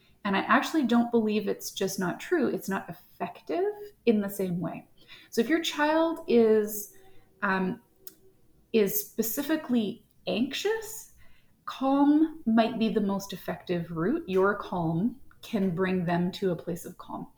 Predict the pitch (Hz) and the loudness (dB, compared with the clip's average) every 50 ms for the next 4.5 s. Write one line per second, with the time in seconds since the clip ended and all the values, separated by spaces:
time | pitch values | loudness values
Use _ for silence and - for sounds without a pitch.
0 | - - - - - - - - - - - 277 320 - 349 302 302 254 233 233 | -20 -20 -20 -20 -20 -20 -20 -20 -6 0 2 2 2 2 2 0 4 4 6 8
1 | 233 233 233 220 208 214 196 170 196 196 202 214 208 196 175 160 160 - - 233 | 8 8 6 6 4 2 0 0 0 0 2 0 0 0 -2 -4 -4 -4 -2 -2
2 | 349 381 - - - - - - - 254 254 254 254 254 277 302 339 349 - - | -4 -4 -6 -10 -14 -14 -16 -12 -8 -6 -4 -4 -4 -4 -2 -2 -2 -2 -4 -8
3 | - _ _ _ _ _ _ - 220 220 220 196 208 220 214 214 - - 196 175 | -16 _ _ _ _ _ _ 0 2 2 4 4 4 2 2 0 -2 -2 0 0
4 | 160 - 220 214 220 247 254 233 - - | 0 2 4 4 6 4 4 2 -4 -8